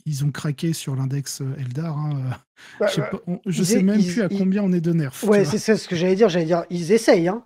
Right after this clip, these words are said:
Speaker 2: Franchement, ils y mettent du leur, hein, dans le, le fait de nerfer, hein.
Speaker 1: <laughs>
Speaker 2: Et apparemment, ça marche toujours pas, hein. Il, il y a un truc.
Speaker 1: C'est,
Speaker 2: À part, euh, à part un
Speaker 1: c'est
Speaker 2: moment
Speaker 1: ça.
Speaker 2: mettre dans le codex, « Vous n'avez pas le droit de jouer cette armée. » Point. <laughs> Je sais pas ce qu'ils peuvent faire de plus, là, pour le moment, quoi.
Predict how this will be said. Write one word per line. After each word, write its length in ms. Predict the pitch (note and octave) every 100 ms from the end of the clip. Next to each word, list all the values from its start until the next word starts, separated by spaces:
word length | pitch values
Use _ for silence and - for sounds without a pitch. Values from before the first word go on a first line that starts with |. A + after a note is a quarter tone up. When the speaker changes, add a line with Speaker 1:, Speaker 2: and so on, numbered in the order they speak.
| _
Speaker 2:
Franchement, 360 | - E3+ C4+ C#4+
ils 300 | F#3+ F3 E3
y 40 |
mettent 200 | F3+ E3+
du 140 | E3 D4
leur, 200 | G#3 F3
hein, 100 | G#3+
dans 200 | F#3 E3
le, 240 | E3 D#3+
le 120 | D#3+
fait 200 | D3+ F3+
de 260 | D3+ D#3+ D#3
nerfer, 380 | E3 - E3 D#3+
hein. 100 | G3
Speaker 1:
<laughs> 360 | E3 - D#3+ E3
Speaker 2:
Et 20 |
apparemment, 460 | D#3+ F3+ F3+ G#3+
ça 160 | C#4 F#3+
marche 180 | F3+ -
toujours 260 | G#3 B3 -
pas, 120 | D3
hein. 180 | D#3 F#3 -
Il, 520 | F3 D3+ D#3 D3+ C#3+ - - - - -
il 20 |
y 20 |
a 60 | D3+
un 40 | F3
truc. 280 | F#3 - -
Speaker 1:
C'est, 260 | D3 - D3+
Speaker 2:
À 60 |
part, 260 | C#3+ A#3 G3+
euh, 120 | F#3
à 60 | E3
part 160 | A3 G#3
un 60 |
Speaker 1:
c'est 40 | G3
Speaker 2:
moment 160 | G3+ A3+
Speaker 1:
ça. 60 |
Speaker 2:
mettre 140 | G3 F3
dans 120 | F#3+
le 60 |
codex, « 400 | F3+ G3 G3+ G3 D3
Vous 120 | F#3+
n'avez 160 | B3
pas 120 | A3+ G#3+
le 60 |
droit 120 | G#3
de 60 | G3
jouer 120 | G3+
cette 200 | G3 E3+ F3
armée. » 420 | D#3 F3+ C#4 D4 - - - _ _ _
Point. 360 | - G3 C#4+ B3+ D#3 F#3 F#3 A#2
<laughs> 400 | - - - -
Je 100 | E3
sais 160 | F#3+
pas 140 | E3+ B3
ce 80 |
qu'ils 120 | - A3
peuvent 140 | G3
faire 200 | - E3+
de 80 | F3+
plus, 260 | F3 A3+ -
là, 80 |
pour 140 | C#3 C#3+
le 80 | C#3
moment, 200 | C3+
quoi. 140 | C3